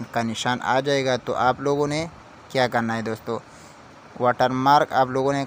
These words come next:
कहाँ से हटा देना है? तो आप लोगों ने simply प्ले स्टोर पर एक ऐप सर्च करना है, कोई भी ऐप आप लोग सर्च करें। मिसाल के तौर पर मैंने एक ऐप सर्च कर दिया, तो आप लोगों ने simply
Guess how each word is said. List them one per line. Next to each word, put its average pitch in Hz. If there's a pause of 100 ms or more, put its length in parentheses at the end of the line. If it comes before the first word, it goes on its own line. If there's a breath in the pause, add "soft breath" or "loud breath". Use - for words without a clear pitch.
(120)
कहाँ 135
से 139
हटा 123
देना 139
है? 131
तो 123
आप 123
लोगों 131
ने 127
simply 147 (560 loud breath)
प्ले 127
स्टोर 160
पर 143
एक 120
ऐप 143 (440)
सर्च 151
करना 147
है, 135
कोई 175
भी 139
ऐप 120
आप 117
लोग 117
सर्च 107
करें। 107 (1000)
मिसाल 147
के 151
तौर 151
पर 147
मैंने 139 (180)
एक 117
ऐप 120
सर्च 139
कर 139
दिया, 131
तो 123
आप 127
लोगों 139
ने 135
simply 151